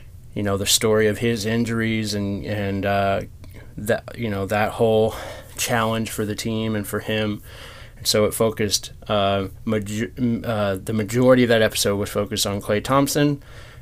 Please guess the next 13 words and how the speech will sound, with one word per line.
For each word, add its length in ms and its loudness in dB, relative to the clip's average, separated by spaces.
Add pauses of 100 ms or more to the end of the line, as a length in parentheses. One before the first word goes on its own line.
(120)
and 200 2
then, 380 4
uh, 460 2 (280)
and 200 -2
then 120 0
it 300 -4
went 260 0
into, 720 -2
uh, 240 0
All-Star 460 0
Weekend, 640 -2 (680)
um, 440 -2
and 500 -2